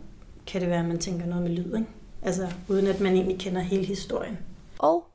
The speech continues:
Speaker 2: på den måde kan man godt være lydkunstner, selvom man ikke altid producerer deciderede lydværker. Ursula Nistrup er en interessant kunstner i et felt af lydkunstnere,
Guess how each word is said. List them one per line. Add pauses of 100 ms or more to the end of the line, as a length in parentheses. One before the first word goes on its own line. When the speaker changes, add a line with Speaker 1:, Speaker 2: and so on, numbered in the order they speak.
(320)
Speaker 2:
på
den
måde (100)
kan
man
godt
være
lydkunstner, (180)
selvom
man
ikke
altid
producerer
deciderede
lydværker. (1600)
Ursula
Nistrup
er
en
interessant
kunstner (120)
i
et
felt
af
lydkunstnere,